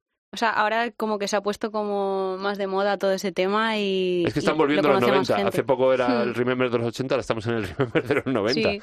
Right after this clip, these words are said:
Speaker 2: Es muy curioso. Eh, siempre termino la entrevista igual, esta charlita que tenemos. Eh, me gustaría que me prescribierais algo. Bueno, espérate, que me falta decir que tocáis esta tarde en, en la Sala Sol, esta noche.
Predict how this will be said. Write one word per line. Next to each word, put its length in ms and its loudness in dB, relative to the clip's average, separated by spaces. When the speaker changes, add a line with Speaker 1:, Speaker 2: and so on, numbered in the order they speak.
Speaker 2:
Es 100 0
muy 140 2
curioso. 420 0
Eh, 380 0
siempre 240 -4
termino 600 2
la 300 0
entrevista 380 -2
igual, 180 0
esta 220 -4
charlita 340 -2
que 80 -2
tenemos. 240 -2
Eh, 160 -2
me 120 0
gustaría 320 0
que 60 0
me 100 0
prescribierais 760 -2
algo. 320 -4
Bueno, 200 0
espérate, 360 0
que 80 -2
me 80 -2
falta 240 0
decir 180 0
que 100 0
tocáis 380 -4
esta 220 -2
tarde 320 0
en, 240 -2
en 80 -2
la 80 -4
Sala 220 -4
Sol, 160 0
esta 160 -2
noche. 340 -2